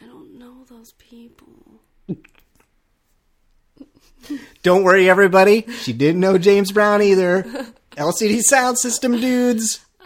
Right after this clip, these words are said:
Speaker 2: Don't worry. It's all good. Um, do you know Phoenix?
Speaker 1: I know who Steven Tyler is.
Speaker 2: Oh, okay. Well, again, that's why I think this is gonna be a very interesting,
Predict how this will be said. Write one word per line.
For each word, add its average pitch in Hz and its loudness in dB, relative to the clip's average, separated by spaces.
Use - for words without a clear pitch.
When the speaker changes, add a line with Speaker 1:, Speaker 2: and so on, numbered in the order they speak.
Speaker 2:
Don't 139 0
worry. 160 6
It's 151 -2
all 151 -4
good. 120 -12
Um, 220 -2
do 185 -10
you 277 -2
know 311 -4
Phoenix? 453 -10
Speaker 1:
I 233 -14
know 262 -12
who 311 -14
Steven 214 -18
Tyler 170 -20
is. 92 -20
Speaker 2:
Oh, 104 -20
okay. 107 -18
Well, 277 -4
again, 165 -2
that's 131 -8
why 180 -4
I 170 -6
think 170 -10
this 151 -10
is 143 -12
gonna 151 -6
be 147 -4
a 147 -4
very 131 -6
interesting, 147 -8